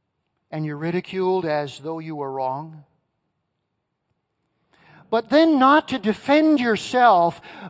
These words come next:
but to accept the abuse because you know this is the will of God. It's one of the hardest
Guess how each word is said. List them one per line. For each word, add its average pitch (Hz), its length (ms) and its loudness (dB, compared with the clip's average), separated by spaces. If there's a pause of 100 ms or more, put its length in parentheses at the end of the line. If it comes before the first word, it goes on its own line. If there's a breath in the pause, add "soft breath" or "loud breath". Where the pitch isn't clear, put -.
but 202 280 2
to 196 180 -4
accept 254 720 -2
the 247 180 -6
abuse 226 800 -6 (260 loud breath)
because 175 540 0
you 254 300 -2
know 190 640 0 (260 loud breath)
this 208 480 -2
is 190 300 -6
the 156 140 -8
will 185 640 -4
of 135 300 -12
God. 160 480 -6 (3000)
It's 135 200 -18
one 160 160 -4
of 151 140 -8
the 143 100 -8
hardest 175 720 -2